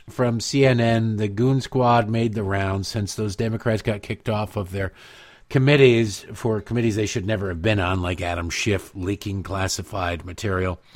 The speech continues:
or Ilhan Omar being a rabid anti-Semite, being on the International Relations Committee. It shouldn't have been there.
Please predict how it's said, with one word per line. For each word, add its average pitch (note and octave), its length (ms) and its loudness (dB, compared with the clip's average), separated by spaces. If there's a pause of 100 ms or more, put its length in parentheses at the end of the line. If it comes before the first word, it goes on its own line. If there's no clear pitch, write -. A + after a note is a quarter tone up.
(440)
or A2 720 6
Ilhan A#2 540 4
Omar A#2+ 560 2
being A2 240 -2
a G#2 80 -2
rabid G#2+ 360 2
anti-Semite, G#2 760 0
being G2+ 240 -2
on G2+ 220 0
the G2 240 -4
International G2+ 520 -2
Relations A#2 500 2
Committee. G#2 300 -4
It F#2+ 80 -6
shouldn't G2+ 240 -4
have F#2+ 80 -6
been G2+ 200 -4
there. F2+ 220 -4